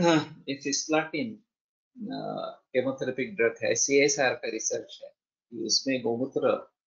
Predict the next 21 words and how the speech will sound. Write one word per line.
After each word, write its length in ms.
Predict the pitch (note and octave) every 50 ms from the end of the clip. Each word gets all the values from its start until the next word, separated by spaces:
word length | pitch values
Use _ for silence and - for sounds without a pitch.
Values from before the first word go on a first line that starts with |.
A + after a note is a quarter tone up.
| _ G#2+
ऐड 200 | A2 G#2+ - -
किया 160 | A2+ G2+ G2
गया, 240 | - - - - - _ _ _ _ _ _ _ _ _ _ _ _ _ _ _ _ _ _ - - _ _ _ _ _ _ _ _ _ _ _ _ _ -
पेटेंट 400 | C#3+ C#3+ D3 C#3+ C#3 C#3+ - -
किया, 120 | A#2 G#2
ले 200 | G2 A2 A2 A2+
लिया, 160 | A2 A2 G#2
उसका 260 | G#2+ A2 - - - A2+
यूएस 320 | A2+ A2+ A2+ A2 G#2+ -
पेटेंट 360 | - - - A2 G#2+ - - -
ले 60 | -
लिया 300 | - - _ B1 C#2 - - - _ _ _ _ - - - - - - - - - - _ - D3
और 320 | D#3 D#3+ D3 C#3+ D#3+ F3+ -
गोमूत्र 640 | - - C#3+ C#3 C3+ D3 E3+ F3 F3+ - F#3 E3+ E3+
के 260 | E3+ E3+ E3 D#3 C#3+
जरिए 560 | C#3+ B2 - D3+ D3+ C3+ A2 A#2 C3+ - - -
उसका 240 | - - - D3 C#3
dose 340 | C#3 A#2+ C3 D3 - -
कम 140 | - - C#3
हो 280 | B2+ B2 A2 G#2+ G#2+ - -
गया। 160 | - -